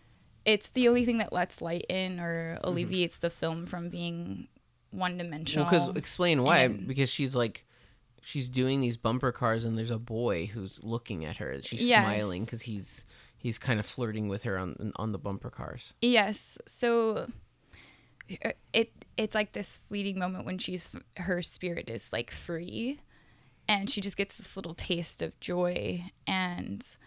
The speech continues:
Speaker 1: Bresson wrote, "I invented a fair and a boy for Mouchette to be drawn to. He appears and disappears like a phantom.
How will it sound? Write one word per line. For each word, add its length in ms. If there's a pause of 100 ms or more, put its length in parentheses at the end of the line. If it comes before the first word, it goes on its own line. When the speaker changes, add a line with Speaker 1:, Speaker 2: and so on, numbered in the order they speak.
(640)
Speaker 1:
Bresson 800 (880)
wrote, 440
"I 100
invented 1040
a 100
fair 540
and 120
a 60
boy 380
for 160
Mouchette 500
to 120
be 140
drawn 320
to. 480 (720)
He 220
appears 440
and 120
disappears 560
like 120
a 60
phantom. 720